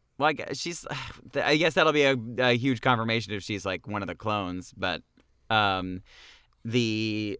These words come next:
uh, um,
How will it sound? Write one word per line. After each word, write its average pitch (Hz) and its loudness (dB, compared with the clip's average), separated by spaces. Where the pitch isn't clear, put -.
uh, 95 2
um, 87 -4